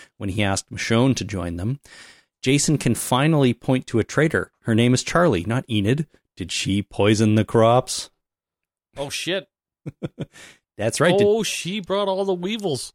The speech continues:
Speaker 1: did she s-, sabotage those crops with wee-, weevils? I don't know.
Speaker 2: I hadn't considered that.
Speaker 1: Yeah.
Speaker 2: She's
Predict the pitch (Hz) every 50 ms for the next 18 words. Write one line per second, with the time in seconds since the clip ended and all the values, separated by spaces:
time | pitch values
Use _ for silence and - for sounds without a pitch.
0 | _ - 107 92 - - 113 113 123 117 - - - - _ _ _ - - -
1 | 123 107 117 123 123 - - 135 135 127 - - 139 127 117 - - - 135 131
2 | 139 139 - - 131 - - 131 147 160 156 - - 139 117 127 156 180 - -
3 | - - - - - 98 87 87 92 92 101 104 104 107 113 120 117 - - -
4 | 135 139 139 151 139 - - 143 131 - - - 170 180 202 220 190 143 151 127
5 | 113 104 98 - - - - - - 95 95 107 120 143 147 110 85 - - _
6 | _ _ _ - - - _ _ _ _ _ _ _ _ _